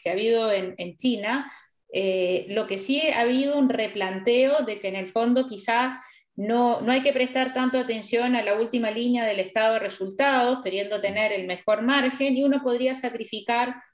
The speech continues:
un poco de margen a cambio de tener una cadena logística menos complicada. Y que, de alguna forma, el tener una cadena logística menos complicada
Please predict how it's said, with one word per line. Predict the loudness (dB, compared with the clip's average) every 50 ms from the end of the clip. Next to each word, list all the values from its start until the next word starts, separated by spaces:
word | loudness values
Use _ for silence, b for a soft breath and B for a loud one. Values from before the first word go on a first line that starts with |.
| B _ _
un | -8 -8 -4 2
poco | 2 2 2 4 4 6
de | 6 6
margen | 6 4 4 2 0 0 -2 -2 -2 -2 -2 -2 -6 -8 -4
a | -2 -2 0 2
cambio | 0 2 2 4 4 4
de | 4 4
tener | 0 -2 -2 0 0 0 2
una | 0 0 0 -2 -4
cadena | -4 -4 0 0 2 2 2 2 0
logística | 0 -2 -4 -2 -4 -4 -4 -2 -4 -4 0 0 2 2 2 0 0
menos | 0 2 2 4 4 2 0 0
complicada. | -2 -4 -4 -4 -8 -10 -4 -4 -4 -2 -2 -6 -8 b b b b b b b
Y | -8 -8 -2
que, | 2 4 6 6 4 2 -2 -6
de | -6 -4
alguna | -2 -2 -2 -2 0
forma, | 2 2 2 2 2 0 -4
el | -4 -4
tener | -2 -2 0 0 2
una | 2 2 2
cadena | 0 0 0 2 2 0
logística | 0 0 -2 -4 -4 -4 -6 -6 -6 -4
menos | -4 -4 -2 -2 0 0
complicada | 0 -2 0 -4 -6 -2 0 0 2 2 2 0 -2 -4